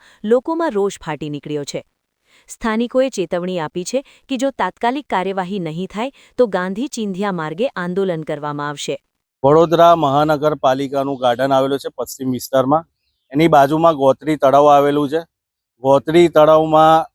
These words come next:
Speaker 2: ગટરનું પાણી છોડવામાં આવી રહ્યું છે. ગટરનું પાણી છોડવાની સાથે સાથે આજે ગાર્ડનની માં લોકો, વડીલો, નાગરિકો અને નાના ફૂલકાઓ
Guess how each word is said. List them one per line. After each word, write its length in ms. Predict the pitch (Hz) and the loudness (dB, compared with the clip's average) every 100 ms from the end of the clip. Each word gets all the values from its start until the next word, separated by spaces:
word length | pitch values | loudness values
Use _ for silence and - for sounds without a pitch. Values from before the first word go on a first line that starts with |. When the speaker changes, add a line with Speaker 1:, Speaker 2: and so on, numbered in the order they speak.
| _ | _
Speaker 2:
ગટરનું 720 | 123 131 127 160 156 151 160 147 | -2 -2 2 2 2 0 0 2
પાણી 480 | 147 135 151 147 | 2 4 4 0
છોડવામાં 640 | 110 _ 139 135 151 156 151 | -2 _ -2 2 4 6 4
આવી 180 | 147 147 | 4 2
રહ્યું 200 | 151 139 | 0 0
છે. 160 | 156 165 _ _ _ _ | -4 -4 _ _ _ _
ગટરનું 540 | 135 135 165 170 175 | -2 2 2 4 0
પાણી 380 | 160 147 147 160 | 4 4 4 2
છોડવાની 720 | 147 143 143 156 151 143 151 | -2 -2 2 4 2 -2 -6
સાથે 340 | 147 139 135 151 | 0 0 2 0
સાથે 340 | 151 143 151 | 2 2 2
આજે 380 | 139 143 147 151 - | 2 4 2 0 0
ગાર્ડનની 580 | 127 127 151 151 151 147 - _ | 2 2 2 2 0 -2 -8 _
માં 280 | 131 147 117 - _ _ _ 127 | 0 2 2 -4 _ _ _ 0
લોકો, 380 | 151 143 180 | 2 4 2
વડીલો, 680 | 156 143 160 160 170 165 156 _ _ _ _ _ _ _ _ | 4 4 4 4 6 4 0 _ _ _ _ _ _ _ _
નાગરિકો 800 | 135 131 143 156 147 165 165 - - | -2 0 2 2 4 4 4 0 -4
અને 440 | 143 156 156 156 - _ 139 | 2 4 6 4 -2 _ 0
નાના 240 | 139 147 | 4 4
ફૂલકાઓ 600 | 143 139 127 151 143 107 | 2 -2 0 2 2 2